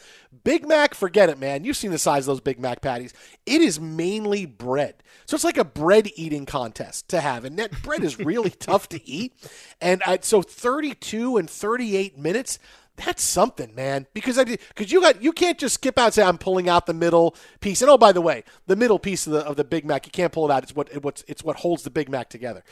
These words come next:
So you ha-, you have all that. You, so you need that. But you think about eating, that's so much bread to eat in thirty-eight minutes. To have thirty-two, I know it's less than one a minute, but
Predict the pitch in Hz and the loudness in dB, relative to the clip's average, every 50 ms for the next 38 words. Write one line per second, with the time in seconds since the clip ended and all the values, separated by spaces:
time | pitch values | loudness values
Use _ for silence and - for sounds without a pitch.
0 | - - - - _ - - 208 190 180 170 165 - - 165 185 180 202 202 196 | -20 -20 -20 -20 _ 0 6 6 8 8 6 4 -2 -8 -6 -4 -2 -2 0 2
1 | 202 240 240 214 170 170 156 147 156 131 110 - - 160 147 - 190 180 180 196 | 4 6 6 6 6 6 4 4 2 -2 -4 -8 -12 -6 -4 -4 -2 -2 -4 -4
2 | 240 269 240 175 139 - - - 214 214 - - 339 294 220 208 175 - _ 180 | -4 -4 -4 -4 -6 -8 -10 -12 -14 -10 -8 -6 -4 0 0 0 0 -2 _ -10
3 | 190 220 208 185 156 147 - 208 - - - - - - 226 254 277 240 202 196 | -8 -6 -6 -6 -6 -8 -10 -10 -8 -6 -6 -4 -4 -6 -6 -6 -6 -6 -6 -6
4 | 175 - - 113 104 - 123 151 196 247 233 165 - - 98 _ _ - - _ | -6 -8 -12 -18 _ -10 -8 -4 -2 -2 -2 -4 -4 -10 -18 _ _ -20 -20 _
5 | _ _ - - 190 175 _ _ - 196 214 190 - - 131 131 - - - - | _ _ -10 -10 -10 -10 _ _ -14 -14 -12 -12 -14 -14 -16 -16 -16 -18 -20 -20
6 | - - - 226 233 247 220 160 139 - - 160 185 208 175 - 156 196 202 165 | -14 -8 -6 -6 -4 -4 -6 -8 -12 -14 -12 -12 -10 -12 -10 -8 -6 -4 -4 -4
7 | - - 151 - - - _ - 247 269 285 233 - - - 254 208 185 202 269 | -6 -8 -8 -10 -10 -10 _ -4 -4 -2 -2 -4 -6 -8 -8 -4 -4 -2 -2 0
8 | 320 294 - - - 170 214 208 - 170 151 139 131 185 226 214 160 135 160 208 | 0 0 -2 -2 -2 -2 -2 -2 -4 -6 -10 -6 -4 -4 -4 -4 -4 -6 -6 -6
9 | 269 254 - - 160 139 | -6 -6 -4 -4 -4 -4